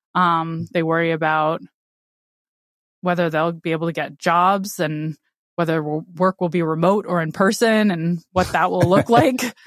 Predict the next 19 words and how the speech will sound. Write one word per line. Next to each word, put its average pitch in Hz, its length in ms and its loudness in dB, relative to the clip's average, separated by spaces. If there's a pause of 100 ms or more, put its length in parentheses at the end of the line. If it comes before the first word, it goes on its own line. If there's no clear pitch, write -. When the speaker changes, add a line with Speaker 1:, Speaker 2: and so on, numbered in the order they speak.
(360)
Speaker 1:
Uh, 175 360 2
you 226 100 2
know, 196 120 4
right 233 300 2
now 214 200 2
there's 190 180 2
a 190 60 2
lot 180 300 4
of 180 60 -2
existential 180 600 0
crises 180 480 -2
related 165 520 0
to 160 580 -2
the 175 140 -2
last 160 400 -4
year's 160 640 -4 (680)
calamity, 151 680 -4 (680)
Speaker 2:
Yeah. 175 300 2
Speaker 1:
um, 160 340 -10